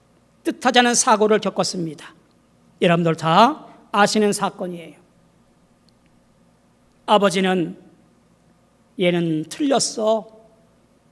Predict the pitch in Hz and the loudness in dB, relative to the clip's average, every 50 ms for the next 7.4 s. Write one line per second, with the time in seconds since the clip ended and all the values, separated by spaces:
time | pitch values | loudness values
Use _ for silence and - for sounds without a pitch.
0 | _ _ - 185 196 196 190 233 220 220 220 214 208 202 196 190 190 196 196 190 | _ _ 2 4 4 6 6 6 6 6 4 4 6 6 6 6 4 4 4 4
1 | 180 170 160 - - - - - _ _ _ _ - 214 180 - 202 202 240 254 | 2 2 -2 -6 -14 -20 -20 -20 _ _ _ _ -4 -4 -2 0 2 4 6 6
2 | 220 160 - - - - - - - - 196 190 185 190 - 196 185 - 339 349 | 6 4 0 -8 -16 -20 -20 -20 -6 -2 0 0 0 -2 -6 -8 -6 -4 -2 2
3 | 330 320 277 - - 349 359 - - 294 233 302 294 269 254 240 247 247 247 240 | 2 2 2 2 0 -2 -2 -2 -4 -2 0 2 6 6 8 8 8 8 8 6
4 | 240 240 - - - - 220 208 214 - 208 208 202 196 180 165 - - - 170 | 4 0 -6 -14 -8 -6 -4 -4 -2 0 0 0 0 0 -2 -4 -4 -6 -8 -12
5 | 143 - - - - - _ _ _ _ _ _ _ _ _ _ _ _ _ _ | -16 -18 -20 -20 -20 -20 _ _ _ _ _ _ _ _ _ _ _ _ _ _
6 | _ _ _ _ _ _ _ _ _ _ _ - 214 208 226 247 262 247 247 - | _ _ _ _ _ _ _ _ _ _ _ 0 2 4 6 8 8 6 6 6
7 | 247 240 262 262 240 220 - - | 6 8 8 8 8 6 2 -6